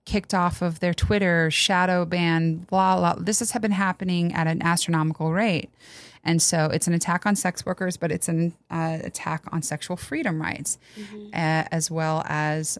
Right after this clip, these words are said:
Speaker 1: um, things like Twitter. Yeah, excuse me, Twitter and, um,
Speaker 2: Tumblr.
Speaker 1: Grindr and, and all these, um, online applications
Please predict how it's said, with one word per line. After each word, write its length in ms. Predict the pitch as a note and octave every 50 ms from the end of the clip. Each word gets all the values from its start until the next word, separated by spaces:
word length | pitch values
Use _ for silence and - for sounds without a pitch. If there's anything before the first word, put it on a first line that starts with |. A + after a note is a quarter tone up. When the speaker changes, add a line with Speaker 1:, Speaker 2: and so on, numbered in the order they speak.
| -
Speaker 1:
um, 480 | D#3+ D#3+ D#3 D#3 D#3 D#3+ D#3 D#3+ E3 E3 -
things 260 | F3 D#3+ D#3 D#3+ -
like 200 | - E3 D3+ -
Twitter. 480 | - - - B3+ A#3 F3+ C#3 - E3+ D3+ - _ _ _ _ _ _ _ _ _ _ _ - - _ -
Yeah, 120 | E3+ D#3 -
excuse 260 | E3 - - G3 F3
me, 100 | E3+ E3
Twitter 280 | - - D3+ E3 D#3+
and, 260 | D3+ D3 D3+ D3 D3 -
um, 580 | - F2 - - - - - - - - - - - -
Speaker 2:
Tumblr. 200 | - G4+ C4 F#3
Speaker 1:
Grindr 720 | G#3 G3 F#3+ G#3 G3+ G3 G#3 G3 F#3+ F#3+ F#3+ F#3 F#3 F3+
and, 360 | F3 E3 E3 D#3+ E3 E3 E3 -
and 180 | - E3+ E3+
all 80 | E3 E3
these, 260 | E3 E3+ E3 - - -
um, 180 | F3+ E3+ E3+ E3 -
online 280 | E3+ E3 E3 D#3+ D#3
applications 760 | D#3 D#3 - E3 - G3+ G3+ G#3 - - E3+ D#3+ E3 F3 -